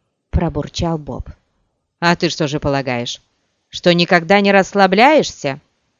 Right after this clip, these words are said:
Боб не стал отвечать, да и что тут скажешь.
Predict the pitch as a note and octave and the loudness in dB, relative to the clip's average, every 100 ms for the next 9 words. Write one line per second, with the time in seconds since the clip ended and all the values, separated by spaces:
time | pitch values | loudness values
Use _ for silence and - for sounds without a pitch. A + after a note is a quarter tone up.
0 | _ _ _ _ _ _ _ _ _ _ | _ _ _ _ _ _ _ _ _ _
1 | - F#3+ F#3 G3+ G3 B3+ G#3+ B2+ - A#2 | -8 -4 -2 -2 -4 -4 -6 -6 -10 -14
2 | - A2+ - D3 D3 C3+ C3 - D3 - | -14 -14 -12 -6 -4 -6 -10 -12 -10 -10
3 | C3+ - D#3+ C3 A#2 - | -12 -10 -10 -10 -14 -18